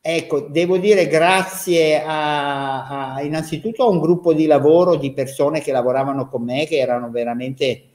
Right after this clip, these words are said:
molto brave e tenaci, perché la pubblica amministrazione poi ci sono, diciamo, dobbiamo un po' rompere i pregiudizi sulla pubblica amministrazione, c'è anche un sacco di gente che lavora e lavora bene,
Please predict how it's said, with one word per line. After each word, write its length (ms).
molto 460
brave 420
e 80
tenaci, 680
perché 240
la 120
pubblica 320
amministrazione 720
poi 400
ci 160
sono, 500
diciamo, 680
dobbiamo 400
un 120
po' 160
rompere 540
i 120
pregiudizi 920
sulla 280
pubblica 320
amministrazione, 480
c'è 120
anche 200
un 80
sacco 280
di 140
gente 300
che 140
lavora 340
e 40
lavora 320
bene, 460